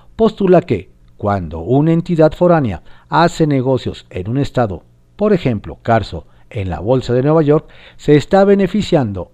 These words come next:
de la protección de las leyes de ese estado y, por consiguiente, puede ser demandada ahí. The Western Law Firm tiene su sede en Houston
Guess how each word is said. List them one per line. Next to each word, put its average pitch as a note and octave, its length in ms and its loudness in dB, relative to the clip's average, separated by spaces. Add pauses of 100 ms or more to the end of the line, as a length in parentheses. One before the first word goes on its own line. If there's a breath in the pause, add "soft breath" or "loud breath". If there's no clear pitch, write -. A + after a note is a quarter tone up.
de G2+ 200 -4
la G2+ 160 -2
protección G2 500 -4
de F3+ 100 2
las D3+ 180 2
leyes C3+ 340 0 (280 soft breath)
de G2+ 260 -4
ese C3 180 0
estado F#3 440 0 (220 loud breath)
y, A#3 120 2
por A3 200 2
consiguiente, A3 720 -2 (420)
puede G2 360 -2
ser G2+ 280 -2
demandada A#2 640 -2
ahí. D2 160 -8 (1040 loud breath)
The G#3+ 120 6
Western B3 480 2
Law C3 220 4
Firm B2+ 400 -4 (400 soft breath)
tiene F#3 260 4
su G3+ 160 -8
sede D3 380 2
en G2+ 160 -6
Houston - 480 -10